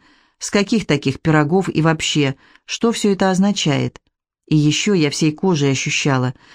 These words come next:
что меня не просто ежедневно, а ежечасно оценивают, обсуждают и сравнивают с Туманской. Где-то за моей спиной шелестят и перетекают из уст в уста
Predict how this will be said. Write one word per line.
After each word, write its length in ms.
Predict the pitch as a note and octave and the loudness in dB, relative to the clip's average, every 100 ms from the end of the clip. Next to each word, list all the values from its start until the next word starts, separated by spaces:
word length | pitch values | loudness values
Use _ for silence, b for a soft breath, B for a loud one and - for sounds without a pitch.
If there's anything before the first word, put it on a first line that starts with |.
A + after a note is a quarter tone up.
| b | b
что 160 | - E3+ | -4 0
меня 180 | E3+ | 2
не 120 | E3+ E3 | 2 0
просто 340 | G3 F#3+ E3 | 0 -2 0
ежедневно, 640 | D3+ C#3+ D3 D3+ C#3 C3 C3+ B B | 0 0 0 2 2 2 0 B B
а 140 | D3 | 0
ежечасно 880 | D3 D3 D#3+ D#3+ G#3 F#3+ D#3 C3+ A#2 b b | 2 2 0 -2 0 0 0 -2 -4 b b
оценивают, 800 | A3 A3 E3+ D#3 D3+ D3 C#3+ - - | -4 -2 0 2 2 0 -2 -4 -6
обсуждают 680 | D3+ - D#3+ D3 G3 E3+ - | -6 -2 -2 0 0 0 -2
и 20 | |
сравнивают 580 | - D#3 D#3 D3 D3+ D3+ | -2 0 2 2 0 -2
с 80 | |
Туманской. 640 | - F3+ D#3+ C3 - A#2+ A#2 _ _ _ _ - | -2 0 2 0 -2 -8 -10 _ _ _ _ -8
Где-то 320 | C#3 G#3+ E3 | -2 0 0
за 140 | C3+ | 2
моей 260 | C#3 C#3+ C#3+ | 2 2 0
спиной 460 | - D3+ D#3 D3+ B B | -2 0 2 0 B B
шелестят 680 | - - E3 D#3 - F#3 F#3 | -10 -2 0 0 0 -2 0
и 40 | D3 | -2
перетекают 600 | D3 D3 - F3 E3+ D#3 | 0 -2 0 0 0 0
из 260 | - D#3 | -2 0
уст 220 | F3 F3 D3 | 0 -2 -2
в 60 | |
уста 380 | C#3+ - F3 F3 | -4 0 0 0